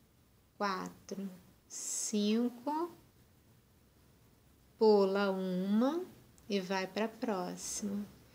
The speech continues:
E aí, vocês têm que seguir esse padrão, né? Seguir esse padrão, como eu já falei,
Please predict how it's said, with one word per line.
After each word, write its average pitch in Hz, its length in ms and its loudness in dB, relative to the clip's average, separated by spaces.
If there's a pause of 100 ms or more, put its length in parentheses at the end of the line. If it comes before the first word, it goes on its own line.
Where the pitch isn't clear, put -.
(260)
E 254 60 6
aí, 262 140 8
vocês 294 280 6
têm 277 180 2
que 269 80 -4
seguir 285 360 0
esse 285 260 2
padrão, 240 920 4
né? 254 360 2 (1600)
Seguir 220 360 2
esse 208 220 4
padrão, 233 840 2 (160)
como 208 180 2
eu 202 80 2
já 202 160 2
falei, 233 720 2